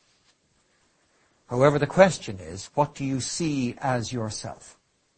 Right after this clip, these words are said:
And however you see yourself, that's how you love your neighbors. So if you see yourself as fundamentally a physical body, if you think things like, "I'm young,"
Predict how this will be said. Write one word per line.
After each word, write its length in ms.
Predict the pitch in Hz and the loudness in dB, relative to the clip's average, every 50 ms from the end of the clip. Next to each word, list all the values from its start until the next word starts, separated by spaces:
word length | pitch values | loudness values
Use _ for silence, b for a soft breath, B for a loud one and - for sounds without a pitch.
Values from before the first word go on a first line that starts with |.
| _ _ _ _ _ _ _ _ _ _ _ _ _ - | _ _ _ _ _ _ _ _ _ _ _ _ _ -16
And 120 | 110 95 | -12 -8
however 280 | 101 120 135 160 - 160 | -2 2 2 4 4 2
you 200 | 165 156 151 135 | 2 0 -2 -2
see 240 | - - - 175 | -2 -4 -4 -2
yourself, 680 | 151 135 120 113 107 - - 139 131 139 139 - - - _ _ _ _ _ | -2 -2 -2 -2 -4 -4 -2 0 0 0 -2 -4 -8 -20 _ _ _ _ _
that's 220 | - 101 104 - | -16 -16 -14 -12
how 140 | - 123 127 | -10 -8 -6
you 180 | 131 139 147 139 | -4 -4 -4 -4
love 300 | 131 123 113 110 101 113 | -2 -2 -4 -4 -4 -6
your 100 | 117 120 | -6 -6
neighbors. 580 | 117 101 82 76 - - - - - - - _ _ _ _ _ _ _ _ _ _ _ _ _ _ _ _ _ _ _ _ _ _ _ _ - _ _ _ _ _ _ _ _ _ _ _ _ _ _ _ b b b b b b b | -6 -6 -8 -10 -16 -20 -20 -20 -20 -20 -20 _ _ _ _ _ _ _ _ _ _ _ _ _ _ _ _ _ _ _ _ _ _ _ _ -20 _ _ _ _ _ _ _ _ _ _ _ _ _ _ _ b b b b b b b
So 220 | b - 208 185 170 | b 2 4 4 4
if 280 | - 247 262 262 - | 4 4 2 2 2
you 100 | 226 220 | 2 2
see 200 | 175 - - 208 | 2 2 0 0
yourself 560 | 190 175 160 139 - - 160 143 135 127 - 131 | 0 0 0 0 0 2 2 4 4 2 0 -4
as 120 | 120 - | -8 -6
fundamentally 680 | - - 165 151 135 139 127 120 113 113 - 123 113 117 | -4 -4 -2 -2 0 0 -2 -2 -2 -4 -6 -8 -8 -8
a 60 | 113 | -8
physical 500 | - - 170 160 123 139 - - 127 117 | -4 -2 -2 -2 0 -2 -4 -6 -6 -4
body, 420 | 110 175 175 156 - - 76 - _ _ _ _ _ _ _ _ _ _ _ _ _ _ _ _ _ | -2 0 0 0 -2 -4 -10 -20 _ _ _ _ _ _ _ _ _ _ _ _ _ _ _ _ _
if 160 | - 95 - - | -14 -12 -10 -10
you 40 | |
think 300 | 92 - - 135 120 - | -8 -6 -4 -4 -4 -4
things 240 | - 127 120 101 - | -6 -6 -6 -4 -4
like, 180 | 120 110 110 - | -6 -6 -4 -4
"I'm 200 | 120 113 110 110 | -4 -4 -2 0
young," 520 | 117 127 127 131 131 127 127 131 127 123 | 2 4 4 4 2 0 -2 -4 -6 -8